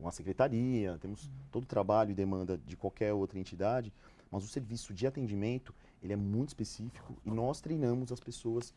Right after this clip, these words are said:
Speaker 1: pra fazer esse acolhimento, né? Pra,
Speaker 2: Uhum.
Speaker 1: a, quando o telefone toca, quando a, a pessoa nos procura pessoalmente,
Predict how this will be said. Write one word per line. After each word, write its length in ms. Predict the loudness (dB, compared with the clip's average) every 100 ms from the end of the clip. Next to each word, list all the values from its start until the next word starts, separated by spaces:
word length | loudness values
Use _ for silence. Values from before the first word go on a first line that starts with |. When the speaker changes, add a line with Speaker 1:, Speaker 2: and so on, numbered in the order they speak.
| -20 -8
Speaker 1:
pra 100 | -6
fazer 460 | -4 2 2 2 0
esse 320 | -6 -2 -2
acolhimento, 600 | 0 -2 0 0 -2 -6
né? 180 | -10 -10
Pra, 140 | -8 -8
Speaker 2:
Uhum. 60 | -8 -12 -14 -16
Speaker 1:
a, 100 | -10
quando 220 | -6 -4
o 20 |
telefone 360 | -2 -2 -4 -2
toca, 340 | 0 0 -2
quando 280 | -6 -6 -6 -8
a, 100 | -8
a 20 |
pessoa 340 | -8 -8 -10
nos 100 | -12
procura 360 | -8 -8 -6 -10
pessoalmente, 680 | -10 -12 -8 -4 -6 -8